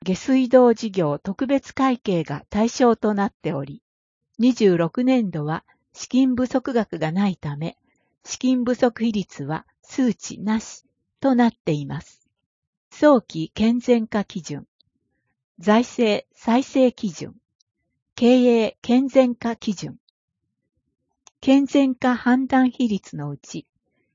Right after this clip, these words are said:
一つでも早期健全化基準以上である場合には、財政健全化計画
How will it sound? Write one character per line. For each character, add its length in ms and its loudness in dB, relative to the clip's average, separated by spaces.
一 260 2
つ 160 -10
で 140 0
も 240 -6
早 320 4
期 240 -10
健 280 -2
全 280 -4
化 360 -10
基 140 -4
準 300 0
以 100 0
上 260 0
で 120 -2
あ 160 -4
る 180 -6
場 200 -2
合 60 -2
に 260 -4
は、 200 -12
財 200 4
政 400 4
健 260 0
全 280 0
化 220 -2
計 300 -4
画 380 -14